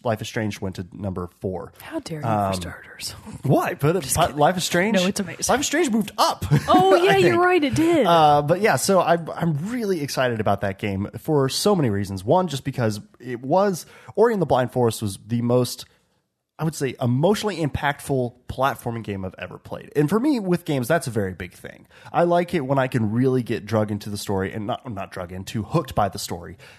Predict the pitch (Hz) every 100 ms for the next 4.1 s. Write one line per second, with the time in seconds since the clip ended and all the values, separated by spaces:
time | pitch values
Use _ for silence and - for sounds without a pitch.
0 | _ 139 127 120 - 131 - 294 247 185
1 | - 208 196 170 143 131 _ _ _ _
2 | _ 143 214 240 208 - 160 202 175 -
3 | 214 - 156 - 123 113 117 101 - -